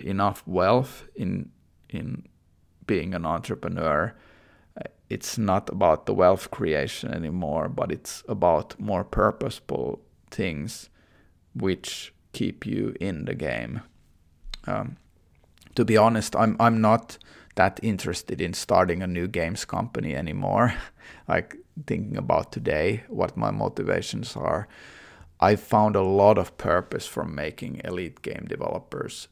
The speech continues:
helping people and having lots of meaning to work as a person who, who can help founders. All the things related to that work, like investing, are things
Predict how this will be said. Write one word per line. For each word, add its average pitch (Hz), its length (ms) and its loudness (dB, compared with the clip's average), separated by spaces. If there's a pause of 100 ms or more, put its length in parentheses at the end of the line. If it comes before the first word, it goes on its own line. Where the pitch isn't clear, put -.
(340)
helping 98 460 -4
people 92 520 -2
and 82 280 -2 (100)
having 98 320 0
lots 95 340 4
of - 280 -4 (720)
meaning 95 680 0 (760)
to 110 120 -4
work 92 540 6 (420)
as 95 140 0
a 98 60 -6
person 101 500 4
who, 104 400 0
who 120 140 2
can 95 160 0
help 123 260 6
founders. 90 680 -2 (840)
All 110 160 10
the 113 120 4
things 104 520 0 (100)
related 101 580 4
to 113 80 0
that 92 300 2
work, 87 380 2
like - 260 -4
investing, 95 800 0 (100)
are 113 220 4
things 110 580 0